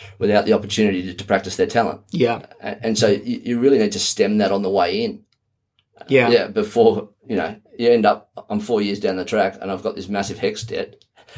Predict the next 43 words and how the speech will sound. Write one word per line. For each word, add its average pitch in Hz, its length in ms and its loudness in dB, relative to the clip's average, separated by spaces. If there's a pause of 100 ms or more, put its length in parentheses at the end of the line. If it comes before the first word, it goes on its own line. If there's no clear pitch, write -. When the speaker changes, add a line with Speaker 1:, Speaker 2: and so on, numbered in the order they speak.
(200)
Speaker 1:
And 117 120 -8
now 117 140 -2
I've 127 40 2
Speaker 2:
Yeah, 139 160 2
Speaker 1:
got, 139 100 4
I've 139 60 2
Speaker 2:
that's 143 80 2
Speaker 1:
got, 151 80 0
Speaker 2:
a, 131 40 -12
that's 151 180 -2
a 147 40 -6
Speaker 1:
and 123 100 -10
I've 139 60 2
Speaker 2:
big 147 80 4
Speaker 1:
got, 139 120 2
Speaker 2:
issue, 131 160 -2
Speaker 1:
and 131 120 0
I've 135 120 4
Speaker 2:
yeah. 123 60 0
Speaker 1:
got 127 140 0
no 131 160 0
way 127 140 2
of 110 100 -2
repaying 123 420 -2
it. 113 260 -8
<coughs> 269 40 6 (340)
And, 277 500 2
and 123 260 -2
I've 120 200 -2
got 135 80 -2
a 117 60 -2
thousand 120 380 -4
other 110 120 -2
people 120 360 -2
going 104 260 -2
for - 80 -6
that 98 140 0
one 107 180 2
entry 104 220 -4
level 113 160 2
Speaker 2:
Yeah. 127 180 4
Speaker 1:
position 107 420 0
job 110 380 2